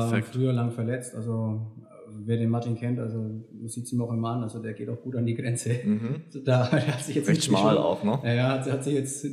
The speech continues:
Speaker 2: nicht geschont, ne? Also der hat auf jeden Fall alles gegeben und ja, ich denke, den, den werden wir nächstes Jahr, ähm, auch noch mal sehen, ähm, wenn's Richtung Olympia geht.
Speaker 1: Ja, hoffentlich.
Speaker 2: Und Bebendorf war ja so quasi Einsteigerhindernis
Speaker 1: Mhm.
Speaker 2: und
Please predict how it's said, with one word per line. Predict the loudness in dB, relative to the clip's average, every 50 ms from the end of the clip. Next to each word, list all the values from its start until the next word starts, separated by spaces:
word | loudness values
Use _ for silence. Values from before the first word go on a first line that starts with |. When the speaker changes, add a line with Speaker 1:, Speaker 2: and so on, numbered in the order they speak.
| -4 -2
Speaker 2:
nicht | 0 2 2 2 2 2
geschont, | 0 2 4 4 4 4 4 2
ne? | 2 0 0 0
Also | 0 0 0 0 0
der | 0 0 0
hat | 0
auf | -2 -2
jeden | -2 -2 -2
Fall | -2 -2 -2
alles | -2 -4 -4
gegeben | -4 -4 -4 -2 -2 -2 0 0 0 2
und | 2 2 2 0 -2 -6 -12 -20 _ _ _ _ _ _ _ _ _ -4
ja, | -2 -2 0 0 0
ich | -2 -2
denke, | -2 -2 0 0 2
den, | 2 2 2
den | 0 0 0 0 0 2
werden | 2 2
wir | 2
nächstes | 0 0 -2 -6 -8 -10 -8 -6
Jahr, | -4 -2 -2 -2 -4 -4 -6 -12 -20 _ _ _ _ _ _ _ -12 -6
ähm, | -4 -2 -2 0 0 0 0 -2 -2 -4 -8 -12 -12
auch | -10 -8 -4 0
noch | 0
mal | 0 0 0
sehen, | -2 -2 -2 -2 -2 -2
ähm, | -2 -2 -2 -2
wenn's | -4 -4 -6
Richtung | -8 -8 -6 -4 -2
Olympia | -2 -2 -2 -2 -2 -4 -4
geht. | -4 -4 -6 -8 -8 -10 -10
Speaker 1:
Ja, | -10 -8 -8
hoffentlich. | -10 -10 -10 -10 -6 0 2
Speaker 2:
Und | 2 2 4 2
Bebendorf | 2 4 4 4 4 2 2 0
war | 0 0
ja | 0 0
so | 0 0 -2 0 0 -2 -4 -6 -10 -12 -10 -8
quasi | -6 -6 -4 -4 -4 -4 -6 -6
Einsteigerhindernis | -6 -6 -6 -6 -6 -6 -6 -4 -4 -4 -4 -4 -4 -4 -4 -2 -4 -4 -4 -6 -8 -4 2 2
Speaker 1:
Mhm. | 4 4
Speaker 2:
und | 4 2 0 0 0 -2 -4 -6